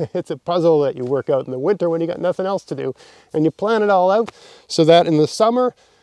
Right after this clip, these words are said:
uh, or the spring when you're planting your garden, you have to do,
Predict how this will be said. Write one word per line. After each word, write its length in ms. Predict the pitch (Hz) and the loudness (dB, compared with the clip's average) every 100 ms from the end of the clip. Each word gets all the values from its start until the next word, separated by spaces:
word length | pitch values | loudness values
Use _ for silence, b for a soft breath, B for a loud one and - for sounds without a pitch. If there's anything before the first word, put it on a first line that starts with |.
| b | b
uh, 240 | - 127 131 | -4 0 0
or 140 | 139 | 0
the 100 | 123 | -4
spring 380 | - - 208 233 | -8 0 2 2
when 100 | 175 | 0
you're 80 | 143 | -2
planting 340 | - 185 180 | -2 0 0
your 80 | 165 | 0
garden, 300 | 165 190 175 | 0 0 0
you 60 | 165 | -4
have 100 | - | -6
to 80 | |
do, 180 | 151 147 | -8 -8